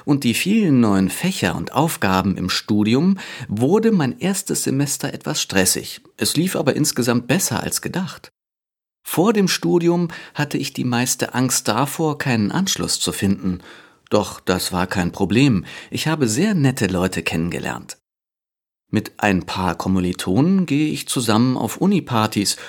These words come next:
oder wir treffen uns bei jemandem zu Hause. Eine kleine Tradition haben wir auch. Wir kochen jeden Freitag gemeinsam. Also in diesem Bereich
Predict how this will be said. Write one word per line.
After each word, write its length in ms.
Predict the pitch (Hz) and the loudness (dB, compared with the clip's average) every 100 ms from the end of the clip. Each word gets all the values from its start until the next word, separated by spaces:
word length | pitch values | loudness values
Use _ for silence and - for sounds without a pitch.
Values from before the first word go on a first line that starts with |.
| - | -2
oder 420 | 151 220 247 233 | 2 4 4 2
wir 140 | 196 185 | 0 -2
treffen 360 | 160 165 170 | -4 -2 -2
uns 280 | - 160 160 | 0 -2 -2
bei 160 | - 139 | -2 -2
jemandem 520 | 123 131 131 131 139 | 0 0 0 -2 -4
zu 260 | - 139 | -2 -2
Hause. 400 | 95 85 - - - _ _ _ _ _ _ _ - | -2 -4 -6 -8 -14 _ _ _ _ _ _ _ -6
Eine 200 | 101 92 | -2 0
kleine 320 | 92 123 156 | 0 0 0
Tradition 600 | - 131 113 - 139 175 | 0 0 0 2 2 2
haben 200 | 151 139 | 4 4
wir 160 | 120 110 | 4 2
auch. 280 | 196 - - - - _ - | 0 -4 -10 -20 -20 _ -2
Wir 140 | 101 | -2
kochen 400 | - 190 190 127 | 0 0 2 0
jeden 360 | 104 156 160 117 | 2 2 2 -2
Freitag 540 | - 101 110 113 107 | 0 0 0 -2 -4
gemeinsam. 720 | 101 95 110 120 101 92 - - - _ _ _ | 0 4 4 4 2 -2 -4 -16 -20 _ _ _
Also 420 | 147 131 117 95 - - - | 0 2 4 0 -4 -20 -20
in 360 | - 104 90 85 | -6 -2 0 -2
diesem 360 | 151 240 135 95 | -4 -2 0 0
Bereich 560 | 95 87 107 165 - | 0 2 2 0 -4